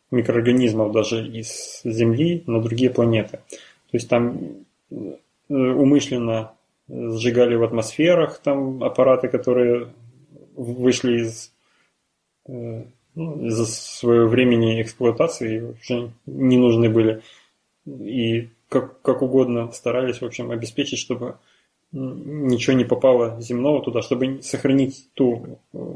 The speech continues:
культуру, которая там, возможно, есть. Сейчас уже как бы это больше ставят под вопросом такое, уже думают, может, действительно лучше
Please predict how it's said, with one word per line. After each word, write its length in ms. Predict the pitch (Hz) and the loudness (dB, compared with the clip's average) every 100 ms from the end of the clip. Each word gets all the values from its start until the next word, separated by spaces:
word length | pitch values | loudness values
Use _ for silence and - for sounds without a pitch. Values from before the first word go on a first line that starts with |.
| - | -10
культуру, 380 | - 120 156 143 | -8 0 4 4
которая 320 | 123 123 120 | 2 2 2
там, 200 | 120 131 | 2 2
возможно, 400 | 120 117 123 120 | 2 2 0 0
есть. 320 | 117 117 110 - _ _ _ _ _ - - _ | 0 -2 -4 -10 _ _ _ _ _ -20 -20 _
Сейчас 360 | - 127 143 | -2 0 2
уже 260 | 135 123 123 _ _ | 0 -4 -6 _ _
как 180 | - 117 | -12 -4
бы 100 | 123 | -2
это 140 | 120 | -2
больше 280 | 120 123 117 | 0 0 0
ставят 300 | 113 123 113 | 0 0 2
под 120 | 117 | 0
вопросом 440 | 113 113 180 196 131 | 0 2 0 0 -2
такое, 380 | 120 - 113 113 | -2 2 2 2
уже 120 | 113 | 2
думают, 300 | 120 120 113 | 4 2 4
может, 240 | 123 120 | 2 2
действительно 380 | 120 135 127 120 | 2 0 2 2
лучше 360 | 120 117 117 | 2 0 -8